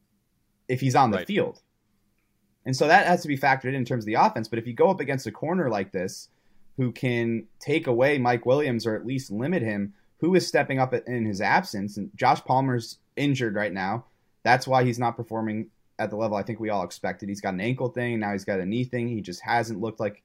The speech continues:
Speaker 1: himself physically. And so is it DeAndre Carter? Is it Gerald Everett at tight end? Does Donald Parham step up and, and find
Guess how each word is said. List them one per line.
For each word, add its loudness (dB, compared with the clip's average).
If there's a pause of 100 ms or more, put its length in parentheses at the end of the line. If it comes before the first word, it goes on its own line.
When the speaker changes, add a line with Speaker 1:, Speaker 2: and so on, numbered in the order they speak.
(400)
Speaker 1:
himself -2
physically. -4 (480)
And -4
so 2
is -2
it -8
DeAndre -2
Carter? 0
Is -4
it -10
Gerald 2
Everett 0
at -6
tight -6
end? -2
Does -4
Donald -4
Parham -2
step -2
up 0
and, -4
and -6
find -2